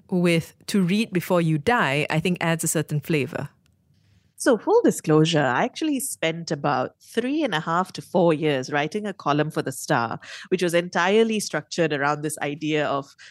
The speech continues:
Speaker 2: the books to read before you die. Basically, I took on a challenge of, um, there's a volume called The One thousand Books to Read Before You Die,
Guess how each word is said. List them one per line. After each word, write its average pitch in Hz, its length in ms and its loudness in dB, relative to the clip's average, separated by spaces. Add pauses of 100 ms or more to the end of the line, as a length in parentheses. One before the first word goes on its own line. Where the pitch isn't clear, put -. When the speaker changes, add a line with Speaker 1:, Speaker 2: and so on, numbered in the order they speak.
(120)
Speaker 2:
the 165 80 0
books 165 340 -2
to 165 120 2
read 147 200 0
before 147 240 -4
you 139 100 -6
die. 143 220 -2
Basically, 160 460 -6
I 147 60 -2
took 165 180 -12
on 143 100 -6
a 120 80 -16
challenge 143 480 -6
of, 127 220 -6
um, 139 220 -8 (260)
there's 254 160 2
a 254 80 4
volume 180 560 2
called 185 180 0
The 180 60 -2
One 156 180 -4
thousand 165 320 -4
Books 165 200 -6
to 160 80 -4
Read 156 180 -4
Before 156 240 -4
You 151 100 -2
Die, 151 400 0